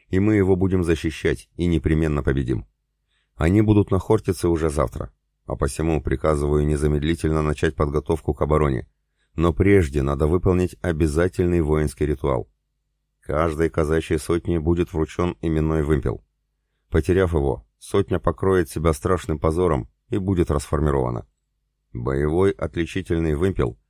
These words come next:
это честь и гордость каждого бойца. Его он обязан почитать и беречь. И, надеюсь, нет, я знаю, в предстоящем сражении со степняками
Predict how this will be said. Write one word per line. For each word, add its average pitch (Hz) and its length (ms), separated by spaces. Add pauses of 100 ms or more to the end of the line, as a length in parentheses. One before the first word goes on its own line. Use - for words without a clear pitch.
(340)
это 87 300
честь - 420
и 92 140
гордость 90 500
каждого 80 400
бойца. 76 460 (440)
Его 73 300
он 95 160
обязан 87 400
почитать 85 480
и 85 60
беречь. 76 400 (420)
И, 76 100
надеюсь, 78 680 (160)
нет, 73 220 (120)
я 76 160
знаю, 73 400 (400)
в - 120
предстоящем 85 600
сражении 80 540
со 73 140
степняками 78 720